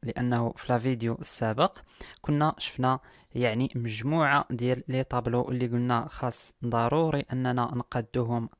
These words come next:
قبل ونقادو فيهم جميع لي كالكول ديالنا، ومن بعد كنقادو الطابلو ديال الخاص بلي غوسورس أومبلوا.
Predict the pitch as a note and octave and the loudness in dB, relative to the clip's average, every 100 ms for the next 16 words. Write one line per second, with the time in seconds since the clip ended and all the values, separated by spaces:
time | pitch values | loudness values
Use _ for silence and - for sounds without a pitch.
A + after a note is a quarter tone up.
0 | - B2 B2+ G3+ - - - - - B2 | -8 0 2 2 -4 -20 -18 -18 -10 -4
1 | A#2+ - A#2+ - A#2+ B2 A#2+ G#2+ A#2+ C#3+ | -4 0 -2 -2 -2 0 0 0 0 0
2 | A#2 A#2+ B2 A#2 - A#2 A2 A2 A2+ C#3+ | -2 -2 -4 -4 -4 -4 -2 -2 0 2
3 | F3+ - C#3+ B2 C3 F3+ D3 - - - | 0 0 0 0 0 0 -2 -6 -20 -12
4 | B2 - - B2 - B2 A2 C3 D#3+ - | -10 -6 -4 -4 -2 -2 -2 -2 -2 -2
5 | - B2 A#2+ C3 E3+ - - - A2+ A#2+ | 0 0 2 0 0 -6 -20 -14 -4 0
6 | C3+ C#3+ C#3 C3+ B2 B2 A#2+ C#3+ B2+ - | 0 0 0 2 0 -2 0 2 2 0
7 | A#2+ - A#2+ B2 - E3 - - C#3 C3 | -2 0 0 -2 0 0 0 -2 -2 -2
8 | B2 A2 G#2+ | -4 -4 -4